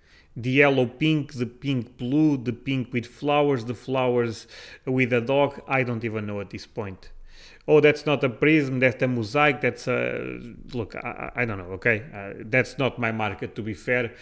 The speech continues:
I feel it's an easy market to understand if you spend time. I just don't want to spend time on that market. But there is a lot of color stuff,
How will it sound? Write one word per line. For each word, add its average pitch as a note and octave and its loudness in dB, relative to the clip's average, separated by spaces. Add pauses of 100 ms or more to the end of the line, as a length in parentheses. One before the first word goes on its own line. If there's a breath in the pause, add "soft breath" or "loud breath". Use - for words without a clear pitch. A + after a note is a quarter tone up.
(260 loud breath)
I A2+ 2
feel C3 -2
it's A#2+ -2
an A2+ 0
easy A#2+ 0
market A2+ -4
to A#2 -4
understand A2+ -2
if - -10
you A#2 -6
spend A#2 -8
time. C3+ -2
I B2 0
just A#2 -6
don't A#2+ -2
want A#2+ 0
to A2 -10
spend G#2 -8
time G#2 -4
on G#2+ -4
that G2+ -2
market. F#2 -8
But A2 -4
there B2 4
is A#2+ -2
a A2+ 2
lot B2+ 6
of - -4
color G#2 -4
stuff, - -2